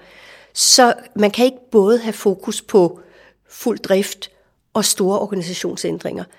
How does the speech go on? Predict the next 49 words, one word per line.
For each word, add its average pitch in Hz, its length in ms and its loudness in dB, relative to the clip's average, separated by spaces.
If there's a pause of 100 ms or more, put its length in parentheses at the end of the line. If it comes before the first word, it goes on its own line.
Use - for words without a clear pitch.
Så - 160 -2
er 262 40 0
man 247 160 2
nødt 233 260 2
til - 140 -4
at 247 80 0
sige, 233 460 0 (200)
i 240 100 -2
den 240 240 0
her 262 160 -4
periode, 208 560 -2
der 233 140 -2
vil 233 220 -2
vi 220 120 -8
ikke 233 160 -4
kigge - 280 -6
så - 140 0
alvorligt 185 560 -2
på - 100 -8
de - 140 -12
der - 180 -6
K - 260 -6
P - 60 -16
I, 165 240 -6
eller 139 140 -6
hvad 147 140 -4
det 165 100 -6
nu 180 160 -4
er. - 120 -6 (600)
Øh, 180 220 4 (360)
det, 214 120 2 (100)
der 214 120 4
må 214 140 6
være 214 180 4
noget, 220 520 10
hvor 254 100 4
man 214 140 0
ligesom 214 260 -2
siger, 220 220 0 (240)
det 247 160 -2
tager - 340 -6
tid 302 260 0 (200)
og 240 140 2
investering, 240 680 -2 (400)
det 202 100 -8
kræver 196 300 -2
en 196 100 -2
masse 180 240 -2
dialog, 196 520 -2